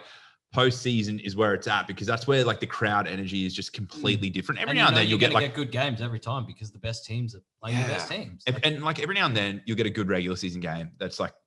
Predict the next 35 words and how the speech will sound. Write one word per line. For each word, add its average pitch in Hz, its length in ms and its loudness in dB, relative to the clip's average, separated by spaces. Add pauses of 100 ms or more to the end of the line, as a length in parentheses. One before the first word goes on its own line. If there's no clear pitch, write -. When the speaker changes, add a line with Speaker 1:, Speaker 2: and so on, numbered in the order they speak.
(140)
Speaker 1:
a, 98 120 -2 (120)
a, 107 40 -2
like, 98 180 -2
a 104 60 2
really 98 280 2
good 90 240 -2
one. 87 320 -2
The 82 140 -4
atmosphere 90 420 -4
is 87 100 -2
good, 95 140 -4
the 82 120 -2
energy 85 180 -4
is 82 80 -6
good, 87 140 -6
the 80 60 -10
crowd 87 260 -4
gets 82 160 -8
into 85 180 -10
it 78 80 -10
and 90 80 -10
stuff. 85 240 -4
But - 80 -12
just 92 160 -8
that 104 180 0
locked 98 380 2
in 90 180 -4
playoff 85 360 -6
basketball 85 420 -6
with 92 220 -6
the 87 60 -8
crowds, 82 520 -4
those 87 180 -6
sellout 90 300 0
crowds, 80 420 -2